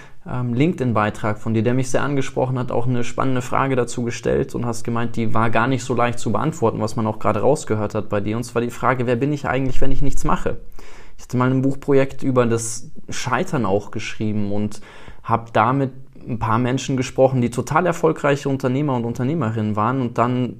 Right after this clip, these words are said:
stellenweise total unverschuldet in, in eine Insolvenz geraten sind und sich auch gedacht haben, okay, wie kann ich jetzt eigentlich nach draußen gehen? Die haben sich stellenweise im,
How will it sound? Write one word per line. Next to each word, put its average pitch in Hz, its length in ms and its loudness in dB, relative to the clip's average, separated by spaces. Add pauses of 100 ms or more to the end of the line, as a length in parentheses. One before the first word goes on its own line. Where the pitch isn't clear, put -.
stellenweise 123 680 0
total 147 380 -2
unverschuldet 117 640 -2
in, 113 360 -2
in 123 140 0
eine 113 180 0
Insolvenz 113 480 0
geraten 98 440 -2
sind 113 180 -2
und 117 80 -2
sich 110 200 -4
auch - 280 -2 (380)
gedacht 107 300 -6
haben, 113 160 -2
okay, 113 340 0
wie 123 140 0
kann 131 240 -2
ich 135 120 -2
jetzt 127 180 -4
eigentlich 120 260 -2
nach 110 160 -2
draußen 113 480 -2
gehen? 104 160 -2
Die 104 40 -2
haben 107 80 0
sich 107 120 -8
stellenweise 135 500 -2
im, 120 180 0